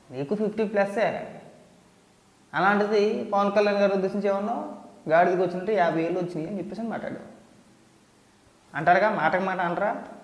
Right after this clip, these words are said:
మనం అనేయచ్చు ఎవరిని పడితే అన్నాయి, మనం ఎవరిని పడితే మనం తిట్టేయచ్చు, తిరిగి మనం ఎవరు ఏం అనకూడదు. ఏమన్నంటే ఏడుతో అంటే ఎట్టగండి? ఏ, ఎంతమంది లేరు?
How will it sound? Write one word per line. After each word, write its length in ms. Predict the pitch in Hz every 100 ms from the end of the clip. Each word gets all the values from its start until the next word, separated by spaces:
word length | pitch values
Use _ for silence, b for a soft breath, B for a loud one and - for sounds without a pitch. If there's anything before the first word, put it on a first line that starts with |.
| - - - - _ _ _ _ _ -
మనం 240 | 151 170
అనేయచ్చు 380 | 143 175 226 214
ఎవరిని 280 | 180 175 175
పడితే 220 | 170 165
అన్నాయి, 380 | 143 131 - - - - - 156
మనం 160 | 165
ఎవరిని 320 | 170 175 175
పడితే 180 | 170 175
మనం 240 | 214 202 170
తిట్టేయచ్చు, 580 | 160 180 160 - 135 - - - - - - -
తిరిగి 200 | 196 226
మనం 320 | 226 214 208
ఎవరు 240 | 190 180 196
ఏం 220 | 196 196
అనకూడదు. 760 | 180 175 190 180 180 175 - - -
ఏమన్నంటే 520 | 175 190 196 196 202
ఏడుతో 320 | 185 175 190
అంటే 160 | 190 190
ఎట్టగండి? 680 | 185 180 180 180 165 - 175 - - - - _ _ _ _ _ _
ఏ, 80 | 160
ఎంతమంది 440 | 156 123 180 208 208
లేరు? 600 | 208 208 196 - -